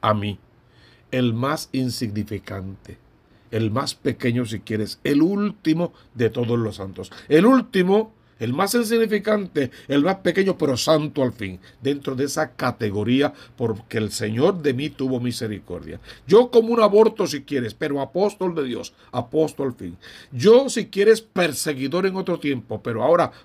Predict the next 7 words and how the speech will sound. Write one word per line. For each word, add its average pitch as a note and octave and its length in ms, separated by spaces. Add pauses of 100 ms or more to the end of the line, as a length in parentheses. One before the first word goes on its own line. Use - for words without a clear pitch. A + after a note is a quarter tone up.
(120)
promulgador, B2 920 (140)
viviendo C3+ 440
como A#2 200
verdadero G2+ 760 (300)
hijo A2+ 380
de F2 140
Dios. - 500